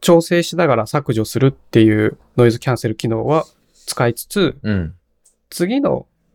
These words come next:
Speaker 1: えっと、フェーズで、
Speaker 2: うん。
Speaker 1: 語彙をちょっとだけかけてんのよ、毎週。
Speaker 2: うん、うん、うん、うん、うん。
Speaker 1: それでも消しきれない、
Speaker 2: はい。
Speaker 1: 例えばこの工事の音とかってさ、
Speaker 2: はい。
Speaker 1: 入ったり入んなかったりするじゃん。
Speaker 2: うん。
Speaker 1: 今入ってないじ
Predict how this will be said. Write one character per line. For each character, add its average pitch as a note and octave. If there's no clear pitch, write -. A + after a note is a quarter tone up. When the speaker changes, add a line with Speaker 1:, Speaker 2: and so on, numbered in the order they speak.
Speaker 1:
え -
っ -
と、 -
フ -
ェ B2
ー A#2
ズ A#2
で、 E3
Speaker 2:
う F#2+
ん。 F2
Speaker 1:
語 A3+
彙 G3+
を -
ち -
ょ -
っ F#3
と C#4+
だ B3+
け -
か A3
け E3
て -
ん A2+
の -
よ、 -
毎 -
週。 -
Speaker 2:
う G#2
ん、 F#2+
う F2+
ん、 -
う F#2
ん、 -
う D#2
ん、 D2+
う -
ん。 -
Speaker 1:
そ -
れ A3
で B3+
も D3
消 C3+
し -
き -
れ D#3+
な A2
い、 A2
Speaker 2:
は E2+
い。 F2+
Speaker 1:
例 C3
え -
ば A2+
こ A2+
の G#2+
工 B3+
事 C3
の G#2+
音 -
と C3
か A2
っ -
て -
さ、 G#2+
Speaker 2:
は F2
い。 F2+
Speaker 1:
入 A#3+
っ B3
た -
り A2
入 E3+
ん D#3+
な -
か A2
っ -
た -
り G#2
す -
る G2
じ -
ゃ -
ん。 -
Speaker 2:
う G2
ん。 E2
Speaker 1:
今 D3+
入 A#2+
っ -
て A#2+
な G2+
い F#2+
じ -